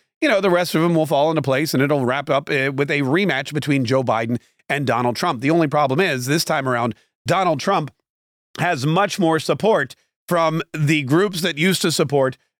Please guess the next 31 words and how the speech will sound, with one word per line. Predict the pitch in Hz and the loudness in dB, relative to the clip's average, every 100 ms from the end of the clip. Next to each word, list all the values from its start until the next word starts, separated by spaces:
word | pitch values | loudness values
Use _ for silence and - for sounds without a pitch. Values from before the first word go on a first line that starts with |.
| - | -6
Joe | 120 160 | 0 0
Biden. | 135 196 208 131 | 2 2 2 0
There | 160 | 2
was | 170 160 | 2 2
an | 160 | 0
article | 170 208 254 - 160 147 143 _ _ _ | 2 2 2 0 0 0 -2 _ _ _
that | 151 165 | 0 2
I | 160 | 2
read | 156 180 185 | 2 0 2
yesterday. | 165 180 165 | 0 0 0
In | 143 | -2
fact, | 147 147 | -2 0
I | 151 | 0
put | 175 | 2
it | 214 | 0
in | 180 | -2
the | 135 | -4
Patriot, | 160 170 - 151 127 - | -2 -2 0 0 0 0
um, | 110 104 101 _ _ - | 0 0 -4 _ _ -6
I | 143 | -2
put | 185 | -2
it | 208 | 0
in | 180 143 | -2 0
the, | 127 117 | 0 2
um, | 104 98 90 _ _ _ _ _ _ _ _ | 0 -2 -10 _ _ _ _ _ _ _ _
my | 143 160 143 | -4 -2 -2
Patriot | 156 170 165 151 | -2 -2 -2 0
email, | 170 151 | 0 0
my | 127 123 | 0 -2
dispatch | 156 - 123 113 - | -2 -2 -4 -4 -4
today | 117 104 | -2 -2